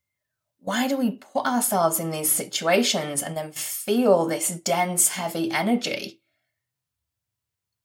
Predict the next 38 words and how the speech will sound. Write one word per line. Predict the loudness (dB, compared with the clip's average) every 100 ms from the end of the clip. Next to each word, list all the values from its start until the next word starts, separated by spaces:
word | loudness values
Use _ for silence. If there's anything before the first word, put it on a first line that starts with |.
| _ _
"Why | -2 0
do | 2
I | 0
feel | 0 0 2
like | 2 0
this? | 2 2 2 -2
Oh, |
I | 0
wish | 0 0 0
I | 0
didn't | 0 0 0
go." | 2 4 6 6 6 -2 -14 _ -10
But | -2
you've | -2 -2 0
already | 4 6 6 4
got | 2 2
the | 0 -4
insight | 0 2 2 2 0 -2
energetically | -2 0 0 0 -2 0 4 4
before | 2 -6 -4 -4
you've | -4 -2 2
showed | 4 4
up | 2
for | 0 2 2
it. | 0 -6 -12 _ _ _ _ _ -2
Really, | 6 8 8
there's | 4 4
a | 2
mindset | 2 0 0 -2 0 -2 -6 _ _
that | -8 -4
you | 0 -2
can | 0 0 2
go | 2 2 2
into | -2 -2 -2
the | -4
festive | -6 -4 -4 -4 -2
season | 0 0 0 -2 -2
with, | -4 -8